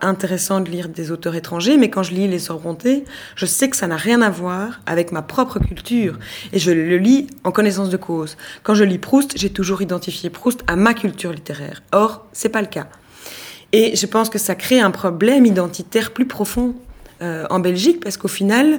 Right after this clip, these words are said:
au fond de soi, on sait que Proust n'est pas de notre,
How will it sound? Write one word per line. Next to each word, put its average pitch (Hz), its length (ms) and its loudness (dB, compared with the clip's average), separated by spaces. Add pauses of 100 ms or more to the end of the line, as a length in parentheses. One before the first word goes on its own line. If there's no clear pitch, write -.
(420)
au 226 60 6
fond 190 200 0
de 170 60 -2
soi, 311 180 0
on 190 100 2
sait 269 280 -2
que 190 100 -6
Proust - 380 0
n'est 185 100 -4
pas 165 260 -4 (140)
de 175 120 0
notre, 180 440 0